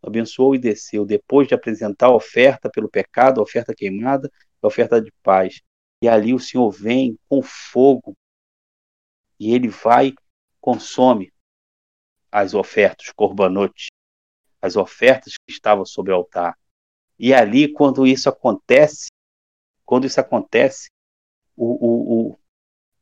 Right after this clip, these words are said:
O fogo da presença de Adonai consumiu a oferta queimada e a gordura sobre o altar.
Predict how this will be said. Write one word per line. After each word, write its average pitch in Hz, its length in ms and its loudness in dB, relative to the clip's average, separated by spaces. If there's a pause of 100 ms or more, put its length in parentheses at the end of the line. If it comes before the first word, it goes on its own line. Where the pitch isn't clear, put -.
(120)
O 110 40 -2
fogo 139 500 2
da 120 100 2
presença 110 500 -4
de - 40 -4
Adonai 113 460 0
consumiu 117 560 -2
a - 20 6
oferta 120 340 -2
queimada 113 480 -6
e 120 40 0
a 113 80 4
gordura 110 520 -2
sobre 110 260 -4
o - 20 2
altar. 120 260 0